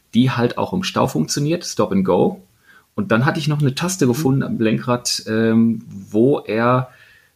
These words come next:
Speaker 1: selbstständig lenkt. Das macht er natürlich fahrenderweise nur bedingt, äh, aber im Stau,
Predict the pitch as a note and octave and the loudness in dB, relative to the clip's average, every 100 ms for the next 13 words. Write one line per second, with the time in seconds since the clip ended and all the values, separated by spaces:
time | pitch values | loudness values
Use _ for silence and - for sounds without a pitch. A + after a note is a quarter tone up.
0 | - F2+ A2+ A#2+ - G#2+ F#2+ F#2+ F#2 F#3+ | -12 0 0 0 0 0 0 0 2 2
1 | B2 A2 G#2+ A#2 G#2 - A2+ - G#2 A2+ | 0 -2 0 0 0 2 0 0 0 2
2 | B2 G#2+ G#2+ A#2 A2 G#2+ F#2+ G#2 D#3+ A3+ | 4 2 2 2 4 2 2 0 0 0
3 | - - - - - G#2+ G#2 G#2 G#2 - | -6 -20 -20 -16 -6 -2 0 0 -2 -2
4 | G#2 A2+ - G2+ - - F#2 A2+ A#3 - | -2 -2 -2 -4 -4 -2 2 2 2 0